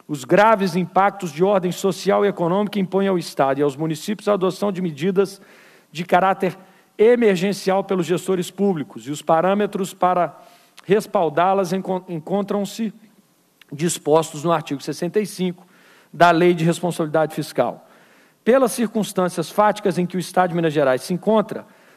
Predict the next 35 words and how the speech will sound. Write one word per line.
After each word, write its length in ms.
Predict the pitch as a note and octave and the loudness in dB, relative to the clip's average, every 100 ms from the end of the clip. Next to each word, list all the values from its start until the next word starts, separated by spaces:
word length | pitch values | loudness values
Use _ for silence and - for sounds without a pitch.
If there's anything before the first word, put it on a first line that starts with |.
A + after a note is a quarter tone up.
| _ - | _ 2
tanto 320 | C4 C#4 A#3+ | 2 2 2
no 80 | A3+ | 0
es-, 200 | F#3 - | -2 -2
no 140 | G3 | 0
aspecto 520 | F#3 - F3 E3 D#3+ | 0 0 0 0 -2
de 100 | D3 | -6
saúde 340 | - F3 G3+ F#3 | 0 2 2 -2
pública 540 | - F3 C#3 C3 C3 | 0 0 0 -2 -2
como 240 | - F#3+ | 0 0
no 80 | G3 | 2
aspecto 540 | E3+ - E3 D#3 D#3 D3+ - | 0 0 0 0 -4 -10 -4
econômico 560 | F3 F3+ F3+ A3 G#3+ | -2 0 2 2 0
e 40 | F3+ | -4
social, 680 | E3 D3 E3 E3+ F#3 F3+ - - - _ _ | -4 0 4 4 4 -4 -20 -20 -20 _ _
afigura-nos 840 | - E3+ G#3 F#3 B3+ A3 F3+ D3 - | -6 -4 -2 2 4 4 2 -2 -4
como 240 | - G#3 | 0 2
indispensável 1120 | G#3+ A3+ A3+ - A#3+ G#3 E3 - G#3 A3+ A3 | 2 2 0 0 0 0 -2 0 4 4 4
a 40 | G#3+ | 2
manutenção 640 | G3+ G3+ G3+ E3+ - A3 | 2 0 0 -2 0 0
da 120 | A3 | 2
situação 420 | F#3+ - E3 - G#3 | 0 0 0 0 -4
de 100 | - | 0
calamidade 480 | G3+ F#3+ G3 G3+ | 0 2 2 0
pública, 480 | - G3 D#3+ C3 A2 - _ - _ _ | 0 0 0 -4 -12 -20 _ -20 _ _
visa-, 560 | C3 E3+ E3+ C3 G3+ G#3+ | -6 -2 0 2 2 2
vi-, 300 | D#3+ G#3+ F3+ - | 0 0 -2 -4
viabilizando 760 | E3 B3 G#3 G3 D#3 F3 E3 | 2 2 2 0 2 2 2
ao 40 | D#3+ | 0
Poder 280 | E3 D#3 | 0 0
Executivo 500 | D#3 C#3+ D#3 - A3 | 0 0 -4 -4 0
alocar 400 | A3+ G3+ - G3 | 2 2 2 2
maior 260 | F#3+ F#3+ G3 | 4 2 2
volume 300 | E3+ F#3 F#3 | 2 2 0
de 80 | E3 | 0
recursos 640 | E3 D#3+ F3 E3+ E3 | -2 0 -4 -4 -10